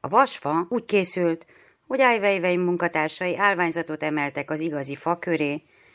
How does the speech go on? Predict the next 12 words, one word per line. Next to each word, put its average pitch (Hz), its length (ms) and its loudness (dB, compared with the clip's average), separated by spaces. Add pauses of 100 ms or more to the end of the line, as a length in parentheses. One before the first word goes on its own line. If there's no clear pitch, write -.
(240)
egy 208 260 2
az 147 100 2
egyben 151 420 0
körbeöntötték 151 920 0
gipsszel 151 440 -4
a 131 40 0
részeit, 143 720 -2 (500)
ezeket 180 420 2
a 139 40 0
formákat 160 640 0
Kínába 214 460 2
szállították, 143 840 -2